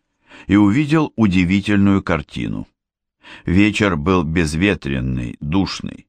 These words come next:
В такую жару лучше всего подняться на галерею.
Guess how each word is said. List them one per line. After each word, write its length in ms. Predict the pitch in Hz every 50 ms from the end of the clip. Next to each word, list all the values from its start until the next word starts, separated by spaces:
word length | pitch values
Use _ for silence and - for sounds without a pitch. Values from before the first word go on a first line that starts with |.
| _ _ _ _ _ _ _ _ _ _ _
В 60 | -
такую 420 | - - - - 208 208 202 190 160
жару 360 | 165 165 156 151 165 156 127
лучше 360 | 139 143 151 147 - - 139
всего 340 | 123 - - 123 120 127 123
подняться 580 | - 107 98 85 95 101 101 92 - - 90
на 160 | 85 85 82 78
галерею. 720 | 76 78 76 76 71 67 69 69 69 71 69 76 98 107